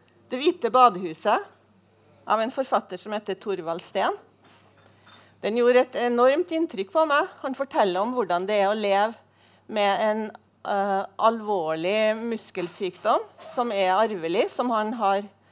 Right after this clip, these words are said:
arvet av sine, eh, s-, eh, bestefar og onkel, som også har den samme sykdommen.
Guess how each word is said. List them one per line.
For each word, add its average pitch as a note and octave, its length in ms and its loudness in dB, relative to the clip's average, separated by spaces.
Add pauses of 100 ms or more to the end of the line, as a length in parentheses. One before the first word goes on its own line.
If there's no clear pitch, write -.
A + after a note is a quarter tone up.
(200)
arvet G#3 300 0
av G#3+ 360 6
sine, E3+ 720 -4 (1300)
eh, F#3+ 320 2
s-, G3+ 220 -8
eh, F#3+ 220 0 (280)
bestefar G#3 640 2
og F#3 400 2
onkel, A3+ 400 0
som C4 180 -4
også F#3+ 240 -2
har E3+ 180 0
den F3 120 -6
samme F#3 260 -4
sykdommen. G3+ 640 -4